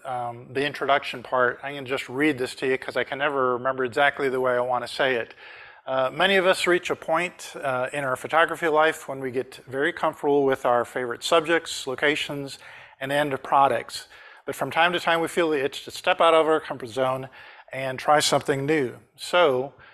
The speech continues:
my goal this afternoon is to inspire you to start using some unique shooting techniques, motivations, subjects, and delivery formats that I've found rewarding.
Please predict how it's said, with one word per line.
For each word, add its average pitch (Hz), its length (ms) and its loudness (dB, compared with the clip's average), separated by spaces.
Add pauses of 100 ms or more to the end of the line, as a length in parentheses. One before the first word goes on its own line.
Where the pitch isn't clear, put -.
(240)
my 135 120 -12
goal 165 240 6
this 175 140 0
afternoon 165 480 -2
is 156 200 -4
to 151 100 -6
inspire 160 480 2
you 170 220 4
to 139 400 -6
start 160 280 2
using 160 300 -2
some 139 260 -4
unique 143 600 -4 (380)
shooting 190 380 4
techniques, 185 800 -2
motivations, 160 1080 0
subjects, 156 600 0
and 151 120 -8
delivery 156 340 2
formats 131 480 -4
that 131 140 2
I've 165 220 4
found 139 300 0
rewarding. 127 600 -4